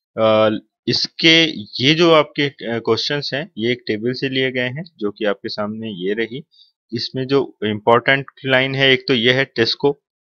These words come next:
ये है कहाँ पर, ये डिटेल आपको इसमें दे रखी है। टिस्को जमशेदपुर में है, इसको आपकी कल्टी, हीरापुर और बर्नपुर के अंदर है, जिसको आपकी भद्रावती में है। राउरकेला इस्पात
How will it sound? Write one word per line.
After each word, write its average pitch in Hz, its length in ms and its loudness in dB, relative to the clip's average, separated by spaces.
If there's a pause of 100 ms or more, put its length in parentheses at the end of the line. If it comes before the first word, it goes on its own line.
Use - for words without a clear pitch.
(160)
ये 123 240 0
है 123 160 6
कहाँ 151 300 0
पर, 160 300 -2 (420)
ये 113 140 2
डिटेल 117 340 0
आपको 117 240 2
इसमें 127 260 -6
दे 131 120 2
रखी 127 240 4
है। 123 80 2
टिस्को 123 440 -2
जमशेदपुर 117 560 -4
में 120 160 -2
है, 113 200 -4
इसको - 240 -2
आपकी 110 280 2
कल्टी, 104 440 -2
हीरापुर 101 460 2
और 104 60 0
बर्नपुर 95 520 -4
के 123 80 -6
अंदर 113 260 -2
है, 110 80 0
जिसको 101 320 -4
आपकी 104 220 -4
भद्रावती 104 680 -4
में 123 120 -2
है। 120 160 -4 (480)
राउरकेला 123 540 4
इस्पात 123 320 2